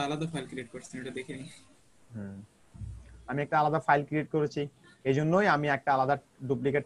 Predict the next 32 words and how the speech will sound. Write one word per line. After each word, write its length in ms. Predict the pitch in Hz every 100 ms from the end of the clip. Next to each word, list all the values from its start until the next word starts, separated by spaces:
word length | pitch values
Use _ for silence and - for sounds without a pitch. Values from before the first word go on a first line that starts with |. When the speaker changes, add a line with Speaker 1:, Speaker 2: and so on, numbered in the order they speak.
| -
Speaker 2:
tab 140 | 131 -
করে, 120 | 147 139
ট্যাবটাকে 300 | 135 - 143 127
duplicate 360 | 127 123 139 -
করে 160 | 147 196 240 _ _ _ _ 110
আমি 140 | 113 113 113
দিলাম 260 | 123 151 220 - _ _ _ -
form 260 | 127 123 120 120
dot 200 | 120 117 - 113 110
H 40 | -
T 20 | 113
M 40 | 107 101
L। 40 | 110 _ _ _ - 113
আসবে 200 | 123 123 120
না, 60 | 131
Speaker 1:
হ্যাঁ, 140 | 143 127
বুঝতে 200 | 135 143
Speaker 2:
আসে 120 | 135 123
নাই, 120 | 117
Speaker 1:
পারছি। 80 | 175 - - - - - 110
Speaker 2:
আসে 140 | 131 127
নাই, 100 | 131 127
কারণ 260 | 135 151 196 226 _ _ - _ - 117
আমার 400 | 123 127 135 151 165 123
এখানে 280 | 135 131 143 165 175 - - 117
একটা 240 | - 143 156 156 - - - _ - _ _ _ -
slash 260 | 131 135 - _ -
পড়ে 180 | 143 135 110
নাই। 100 | 95 _ - - _ -
হুম। 140 | 101 - _ _ _ _ - 131
এখন 140 | 127 123 110
দেখেন 180 | 101